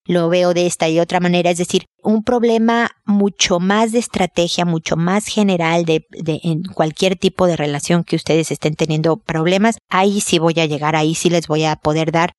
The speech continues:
principios filosóficos sobre educación de hijos, sobre relación de pareja, sobre relaciones interpersonales con compañeros de trabajo, etcétera,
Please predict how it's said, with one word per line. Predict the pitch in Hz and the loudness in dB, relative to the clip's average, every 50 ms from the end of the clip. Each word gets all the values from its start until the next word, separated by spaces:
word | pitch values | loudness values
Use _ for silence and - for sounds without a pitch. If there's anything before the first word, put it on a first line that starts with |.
| _ | _
principios | - 180 175 180 175 - - - 226 233 220 - 190 170 165 185 214 - | 0 2 2 2 2 2 0 2 2 0 2 2 2 2 2 2 0 0
filosóficos | - 196 147 - - - 185 233 254 - - 190 165 - - 170 175 240 - - - _ | -2 0 0 0 0 2 2 2 0 0 0 -2 -2 0 2 2 2 2 0 -4 -12 _
sobre | - - - - 202 196 190 180 202 190 190 | -6 -4 -2 0 0 2 2 2 2 2 2
educación | 180 190 180 - 170 156 - - 190 185 180 175 180 185 185 170 | 0 0 -2 -2 -2 -2 -2 0 0 2 2 2 2 0 0 0
de | 165 | 0
hijos, | 160 175 185 185 - - - 160 170 - | 0 0 0 -2 -2 -2 -2 -2 -2 -2
sobre | - 196 185 170 170 170 165 | -2 0 2 2 2 2 2
relación | 151 151 151 156 156 - - 180 170 175 | 0 2 2 2 0 2 2 2 2 2
de | 170 160 | 0 0
pareja, | - 151 147 143 160 - - 147 | 0 0 -2 -2 -2 -2 -2 -2
sobre | 165 - - 160 156 170 180 180 - - | -2 0 0 0 2 2 2 2 0 0
relaciones | - 175 160 165 160 - - 180 180 180 - - | 0 0 2 0 0 0 0 0 2 2 0 0
interpersonales | 180 156 - - - - 143 - - - 156 160 156 156 - | -2 -2 -2 -4 -4 -4 -4 -4 -2 -2 0 0 0 -2 -2
con | - 147 143 | -2 -4 -4
compañeros | - 143 151 - 151 151 160 170 165 | -4 -4 -4 -2 -2 0 0 0 -2
de | 156 | -2
trabajo, | 147 - 151 156 - | -2 -2 -2 0 -2
etcétera, | 147 - 277 269 - 320 339 | -2 -2 0 0 2 0 0